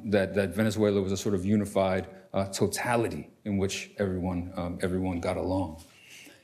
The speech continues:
And part of the way that this is developed is through the party system, that, a two-party system that attempts to include and incorporate and co-opt many of these radical forces,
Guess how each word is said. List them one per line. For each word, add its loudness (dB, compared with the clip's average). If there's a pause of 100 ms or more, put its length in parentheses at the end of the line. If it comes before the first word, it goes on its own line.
And 4
part 4
of 0
the 4
way 6
that -4
this -4
is -6
developed 0
is -10
through -6
the -4
party 2
system, 0
that, -2
a -4
two-party 2
system -2
that 0
attempts 2
to 2
include 2
and 0
incorporate 2
and -4
co-opt 2
many 4
of 0
these -2
radical 0
forces, -2